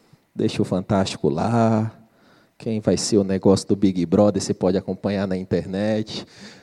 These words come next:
Fique em paz, irmão. Misericórdia, mas é a realidade nossa, infelizmente. Mas, tirando a brincadeira, vamos tentar não, não deixar que a ansiedade de ir embora nos im-,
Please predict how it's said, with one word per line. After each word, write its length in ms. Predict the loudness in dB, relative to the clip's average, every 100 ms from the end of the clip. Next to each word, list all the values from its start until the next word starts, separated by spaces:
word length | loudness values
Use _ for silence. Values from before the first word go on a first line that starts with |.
| -20
Fique 280 | -4 -2 0
em 80 | 0
paz, 380 | 4 4 4 0
irmão. 160 | -4 -8 -8 -10 -10 -14 -16 _ _ _ _ -6
Misericórdia, 1040 | 2 4 6 4 4 8 8 8 2 -6 -12 -16 -14
mas 560 | -10 -8 -10 -16 -20 -10 -8 -8 -10 -18 -16 -4
é 60 | -2
a 40 |
realidade 640 | 0 0 0 0 0 -2 -4
nossa, 360 | -6 -6 -8
infelizmente. 880 | -10 -6 -4 -4 -4 -8 -8 -10 -12 -14 -20 -20 -20 -20 -20 -20 -20 -20 _ -10
Mas, 840 | -4 0 0 0 -2 -2 -4 -6 -10 -2
tirando 280 | 0 2
a 40 | 0
brincadeira, 680 | -2 -2 -2 2 4 2 -2 -14 -20 -6
vamos 360 | -4 -2 -4 -6
tentar 260 | -4 -4
não, 300 | -2 -4 -6 -12 -18 -20 _
não 120 | -2 0
deixar 280 | 2 0
que 80 | -2
a 40 | -4
ansiedade 540 | 0 0 2 0 0
de 80 | -4
ir 40 |
embora 340 | -2 0 0 0
nos 200 | -4
im-, 100 | -6